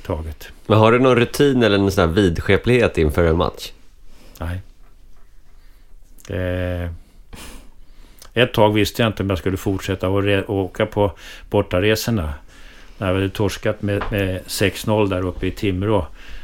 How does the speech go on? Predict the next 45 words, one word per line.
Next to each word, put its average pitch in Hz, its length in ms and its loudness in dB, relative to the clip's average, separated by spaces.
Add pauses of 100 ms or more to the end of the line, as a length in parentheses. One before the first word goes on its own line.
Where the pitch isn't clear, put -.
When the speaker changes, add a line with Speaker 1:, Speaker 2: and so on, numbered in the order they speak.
(140)
Speaker 1:
då 107 120 -4
kändes 95 460 -2
det 92 240 -2 (100)
väldigt 107 400 0
tungt 85 260 -4
att - 80 -8
åka 95 300 -4
på 95 200 -6
nästa 92 360 -2
resa. 101 260 -2
Alltså 117 180 2
åkte 113 160 0
jag 107 80 0
till, 110 220 0
till 113 160 -2
Umeå, 113 320 2 (340)
eh, 107 240 -8
strax 98 420 -2
efter, 92 260 -2
så 98 120 -4
torskade 95 340 -6
vi 95 60 -4
mot 95 240 -4
Björklöven 92 520 -2
också. 104 400 -4
Då, 101 180 2 (760)
då, 107 220 0
då 113 200 0
undrar 95 320 -2
jag 95 80 0
om 95 100 -4
det 92 80 -4
var 98 100 0
jag 104 200 2
som 104 140 -6
sabbade 92 500 0
för 104 60 -2
laget 101 420 2
genom 101 200 4
att 156 180 0
jag 90 80 2
var 98 120 2
med 98 100 -2
i 90 60 -4
bussen. 95 480 -2